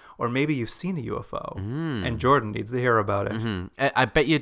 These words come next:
Speaker 2: you tell me about seeing U F Os more interesting than watching this show.
Speaker 1: I bet you, uh, it's inconclusive, Jordan,
Speaker 2: <laughs>
Speaker 1: no matter
Speaker 2: Yeah,
Speaker 1: what
Speaker 2: yeah. It will
Speaker 1: happens.
Speaker 2: be inconclusive, that's correct.
Speaker 1: And, of course, on Instagram, Twitter, and now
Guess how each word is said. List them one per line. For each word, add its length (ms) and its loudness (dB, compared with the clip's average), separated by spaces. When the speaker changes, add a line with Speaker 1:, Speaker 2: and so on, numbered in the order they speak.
Speaker 2:
you 140 0
tell 180 4
me 100 2
about 320 0
seeing 240 -4
U 120 -2
F 100 -8
Os 200 -2
more 340 -4
interesting 400 -8
than 140 -4
watching 360 -4
this 160 -8
show. 360 -8
Speaker 1:
I 100 0
bet 220 2
you, 480 0
uh, 320 2
it's 160 -4
inconclusive, 720 -2
Jordan, 280 4
Speaker 2:
<laughs> 40 6
Speaker 1:
no 100 10
matter 120 6
Speaker 2:
Yeah, 80 10
Speaker 1:
what 180 0
Speaker 2:
yeah. 140 0
It 80 8
will 120 8
Speaker 1:
happens. 100 6
Speaker 2:
be 100 6
inconclusive, 480 -2
that's 140 -6
correct. 280 -4
Speaker 1:
And, 120 2
of 80 -2
course, 220 2
on 80 -4
Instagram, 500 0
Twitter, 420 2
and 200 0
now 540 4